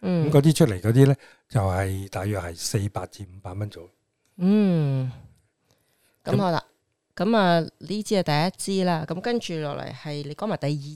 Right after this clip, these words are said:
Speaker 1: 支啊，定係我嗰，
Speaker 2: 咁
Speaker 1: 我嗰個呢？
Speaker 2: 嗱，噉呢支呢，就係，誒，講完之後呢，我都，都仲有講下先啦。噉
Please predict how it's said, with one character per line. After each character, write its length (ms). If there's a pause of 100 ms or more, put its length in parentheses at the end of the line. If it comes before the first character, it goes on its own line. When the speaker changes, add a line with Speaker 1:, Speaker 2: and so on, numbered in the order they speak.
Speaker 1:
支 220
啊， 60
定 160
係 180
我 240
嗰， 180 (640)
Speaker 2:
咁 240
Speaker 1:
我 200
嗰 40
個 140
呢？ 80 (260)
Speaker 2:
嗱， 60
噉 120
呢 100
支 180
呢， 120
就 140
係， 320
誒， 720 (1080)
講 240
完 160
之 120
後 120
呢， 140
我 80
都， 240 (180)
都 140
仲 200
有 120
講 200
下 160
先 240
啦。 320
噉 280